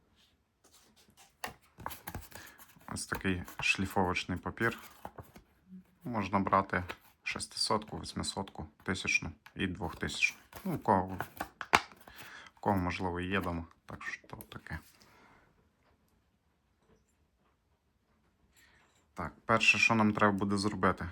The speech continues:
Ось ці диски, е, резина знімається, як бачите. Першим ділом нам буде потрібно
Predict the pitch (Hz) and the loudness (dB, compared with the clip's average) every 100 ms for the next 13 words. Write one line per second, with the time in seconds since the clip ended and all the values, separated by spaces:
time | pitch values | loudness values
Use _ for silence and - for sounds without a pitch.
0 | - - - - - - 104 107 107 110 | -12 -20 -20 -14 -8 -2 2 2 2 -2
1 | 107 - _ _ _ _ _ _ _ _ | -2 -8 _ _ _ _ _ _ _ _
2 | _ _ _ _ _ _ _ _ - 101 | _ _ _ _ _ _ _ _ -2 0
3 | 95 95 95 95 95 101 104 101 92 87 | 2 0 0 0 0 4 6 6 6 4
4 | 101 101 117 113 107 90 92 - _ _ | 4 8 8 6 2 -4 -6 -12 _ _
5 | _ _ _ _ - - 95 95 80 - | _ _ _ _ -14 -12 -8 -4 -2 -2
6 | - - - _ _ _ _ - - - | -4 -8 -20 _ _ _ _ -20 -20 -20
7 | - - - _ _ _ _ _ _ _ | -20 -20 -20 _ _ _ _ _ _ _
8 | _ _ _ _ _ - - - 98 92 | _ _ _ _ _ -20 -20 -2 0 2
9 | - 95 98 104 110 107 107 - _ _ | 0 0 2 2 2 0 -2 -16 _ _
10 | _ - _ _ _ _ _ _ _ _ | _ -20 _ _ _ _ _ _ _ _
11 | _ _ 98 95 95 95 95 - - - | _ _ -2 0 2 0 -2 -4 -6 0
12 | 104 101 101 | 2 4 4